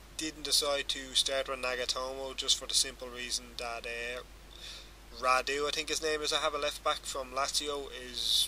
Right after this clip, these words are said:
doing a job, guys. He's really recommend him, cheap left back, and he's very solid.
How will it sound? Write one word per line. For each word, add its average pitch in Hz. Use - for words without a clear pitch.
doing 131
a 120
job, 120
guys. 127
He's 113
really 131
recommend 123
him, 123
cheap 131
left 123
back, 123
and 120
he's 117
very 127
solid. 127